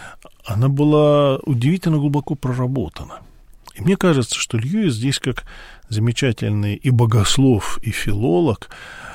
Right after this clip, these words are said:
и писатель, он, э, приоткрыл какой-то прям, э, новый пласт, о котором святые отцы, например, они, ну, в общем-то, умалчивают. Хотя мы знаем, что у нас есть изображения там животных на иконах. Тот же лев,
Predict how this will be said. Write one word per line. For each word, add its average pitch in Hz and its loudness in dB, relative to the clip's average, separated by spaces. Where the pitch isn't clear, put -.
и - -4
писатель, 123 -2
он, 165 -4
э, - -6
приоткрыл 143 0
какой-то - -2
прям, 165 0
э, 175 -4
новый 180 4
пласт, 127 -4
о 98 -10
котором 139 -2
святые 123 -2
отцы, 226 -6
например, 127 -2
они, 127 -2
ну, 110 -2
в 147 -2
общем-то, 123 -6
умалчивают. 170 -6
Хотя 165 0
мы 226 2
знаем, 120 2
что - -4
у - 4
нас 151 2
есть 123 2
изображения 107 2
там 92 -6
животных 107 2
на 113 4
иконах. 117 0
Тот 127 -2
же 104 -2
лев, 113 0